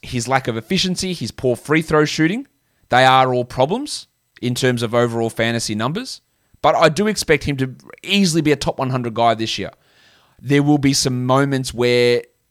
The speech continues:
he has stinkers and he has big games.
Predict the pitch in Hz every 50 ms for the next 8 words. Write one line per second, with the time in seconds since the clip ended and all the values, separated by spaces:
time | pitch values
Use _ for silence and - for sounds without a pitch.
0 | _ - - - 123 117 127 120 110 - - - 185 208 202 269 254 240 208 -
1 | - _ _ _ - - 120 127 123 120 127 117 107 101 131 123 110 113 110 104
2 | - - - -